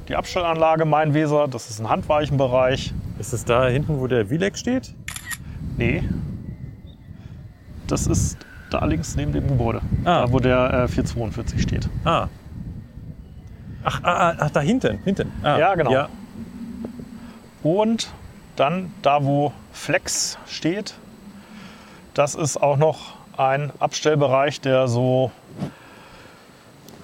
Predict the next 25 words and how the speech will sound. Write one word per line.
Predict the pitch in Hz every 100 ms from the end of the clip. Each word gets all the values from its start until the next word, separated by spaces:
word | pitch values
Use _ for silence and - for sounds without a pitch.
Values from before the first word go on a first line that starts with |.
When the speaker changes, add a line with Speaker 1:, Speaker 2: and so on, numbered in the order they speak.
| - - - -
Speaker 1:
zum | 131
Hauptbahnhof | 143 - 156 160 160
und | - 143
zum | - 135
Außenbahnhof | 156 151 156 160 165 -
gehört. | 139 139 156 - - - - - - - - - - - - - - - - - - - - -
Beziehungsweise | 110 135 127 131 131 127 131 - - - - - - - -
da | 127 131
war | 135
es | 131
auch | 127 143
immer | 131 127
möglich, | 135 143 139 - -
als | 127 -
Rangierfahrt | 120 117 131 156 170 147
in | 143
den | 127 127
Außenbahnhof | 123 117 101 98 -
zu | -
fahren. | - 104 104 - - - - - - - - - - - - - - - - - - 127
Der | 123
Außenbahnhof | 135 143 131 143
ist | 139 -
noch | 127
mal, | 123 123 123